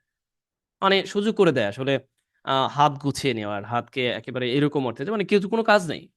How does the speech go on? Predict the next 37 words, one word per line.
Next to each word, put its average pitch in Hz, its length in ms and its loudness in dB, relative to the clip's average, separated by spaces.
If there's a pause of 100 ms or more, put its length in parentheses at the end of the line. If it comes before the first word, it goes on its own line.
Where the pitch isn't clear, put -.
(280)
just 240 220 -8
অন্য 202 140 0
একজনকে 180 300 -2
দিয়ে 175 160 2
রাখছে। 151 320 -4 (540)
ব্যাপারটা 190 260 2
হয়েছে 202 220 0
কি, 254 160 -4
আমাদের 156 280 0
এলাকায় 160 260 -2
একটু 165 260 -4
না 131 120 -2
বলে 139 200 2
না, 113 80 0
একটু 131 160 -6
গল্প 131 240 0
করি। 82 240 -12
আমাদের 131 280 2
এলাকায়, 156 460 2 (680)
আহ, 123 80 -4
আহ, 120 1080 0
আমাদের 160 300 4
এলাকায় 117 300 4
না, 190 180 2
এমনিতে 202 260 -2
একটা 180 320 -4
কথা 147 280 2
আছে 135 180 -4
যে, 139 180 -2 (520)
আহ, 135 220 -4
এমন 160 220 2
দেখা 165 240 2
যায় 170 160 0
যে, 165 200 0 (800)
আহ, 127 200 -10
একটা 151 220 0
প্রজেক্ট, 165 520 2